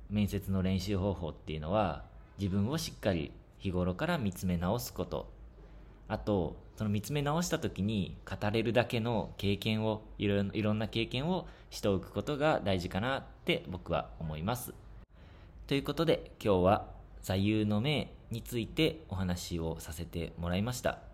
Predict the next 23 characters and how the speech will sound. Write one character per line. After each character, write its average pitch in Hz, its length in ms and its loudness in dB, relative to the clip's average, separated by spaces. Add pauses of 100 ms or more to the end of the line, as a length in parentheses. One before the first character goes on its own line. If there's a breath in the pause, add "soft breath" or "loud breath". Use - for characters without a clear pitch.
(320)
座 - 120 -8
右 139 260 2
の 175 160 0
銘 180 240 2
の 95 100 2
お 87 40 0
話 90 360 0
し - 20 -6
し - 60 -6
た 92 100 -4
つ - 120 -4
も 90 100 2
り 90 100 4
が、 85 280 2 (360 loud breath)
何 117 140 0
か 87 80 -2
面 110 200 4
接 143 340 0
対 151 240 2
策、 87 420 -2 (400)
面 120 260 2
接 131 240 2
の、 120 320 2